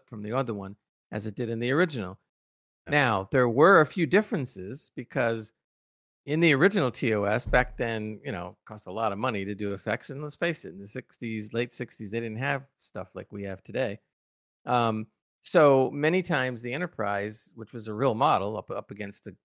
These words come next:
Speaker 1: a green screen or whatever, uh, back then I think they were blue screens. Um, and basically the ship really only did a couple of things. It went this way,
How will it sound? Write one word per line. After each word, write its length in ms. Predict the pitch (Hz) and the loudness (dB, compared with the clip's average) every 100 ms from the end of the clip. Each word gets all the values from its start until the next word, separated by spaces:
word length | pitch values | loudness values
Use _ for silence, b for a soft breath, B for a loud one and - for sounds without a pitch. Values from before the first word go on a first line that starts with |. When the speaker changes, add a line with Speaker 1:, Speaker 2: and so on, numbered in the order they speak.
| _ | _
Speaker 1:
a 40 | 107 | -18
green 440 | 104 113 107 104 | -12 -10 -10 -12
screen 360 | - - 98 95 | -14 -12 -10 -8
or 80 | |
whatever, 480 | 95 98 101 101 101 - - | -8 -6 -6 -8 -14 -16 -10
uh, 440 | 104 98 98 95 - _ _ _ | -6 -4 -4 -6 -10 _ _ _
back 200 | 113 113 | -8 -6
then 140 | 120 110 | -4 -6
I 40 | |
think 100 | 98 | -6
they 60 | 90 | -8
were 60 | 85 | -6
blue 200 | 98 113 | -6 -6
screens. 420 | - 92 95 - _ _ _ _ _ _ | -8 -12 -12 -16 _ _ _ _ _ _
Um, 400 | 120 110 107 107 - | -2 0 0 -2 -6
and 120 | 131 | -2
basically 440 | 117 180 180 196 156 | 4 4 4 4 4
the 80 | 135 | 2
ship 260 | - 226 - | 0 -2 0
really 240 | 196 147 | 0 2
only 200 | 160 143 | 0 0
did 160 | 113 127 | 0 0
a 40 | |
couple 260 | - 147 101 | -2 -4 -6
of 60 | |
things. 340 | - 131 87 104 | -8 -10 -10 -14
It 80 | |
went 200 | - 98 | -12 -12
this 220 | 92 120 - | -8 -8 -4
way, 280 | 175 208 | -6 -6